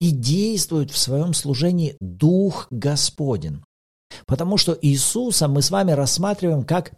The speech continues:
помазанного Духом Господа. Христос в переводе с греческого —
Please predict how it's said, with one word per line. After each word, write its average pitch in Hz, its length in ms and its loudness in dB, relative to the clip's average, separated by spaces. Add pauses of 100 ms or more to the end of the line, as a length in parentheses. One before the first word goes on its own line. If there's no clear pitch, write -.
(100)
помазанного 147 1400 0 (160)
Духом 131 520 2 (100)
Господа. 143 580 0 (320)
Христос 165 480 2
в - 20 -16
переводе 135 400 2
с 95 80 -4
греческого — 214 640 2